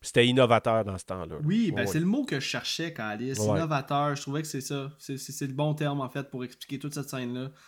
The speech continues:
Speaker 2: C'était,
Speaker 1: Ouais.
Speaker 2: ça faisait changement puis ça faisait du bien. Ok, on va poursuivre dans le film. Euh, on change de scène.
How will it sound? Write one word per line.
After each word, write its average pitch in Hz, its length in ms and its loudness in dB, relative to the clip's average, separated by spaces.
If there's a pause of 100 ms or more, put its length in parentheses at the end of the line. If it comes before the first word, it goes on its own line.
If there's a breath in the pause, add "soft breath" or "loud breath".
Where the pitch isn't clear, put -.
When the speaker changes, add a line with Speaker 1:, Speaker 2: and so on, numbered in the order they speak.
(260 soft breath)
Speaker 2:
C'était, 113 340 -4
Speaker 1:
Ouais. 107 120 0
Speaker 2:
ça 120 220 -6
faisait 139 240 -2
changement 139 320 0
puis 147 80 -4
ça 127 80 -6
faisait 110 260 -6
du 104 140 -16
bien. 98 120 -12 (720 loud breath)
Ok, 160 320 4
on 165 80 0
va 165 120 4
poursuivre 190 300 2
dans 190 100 6
le 160 60 4
film. 196 440 4
Euh, 143 520 4
on 143 140 0
change 185 260 2
de 180 100 2
scène. 170 440 2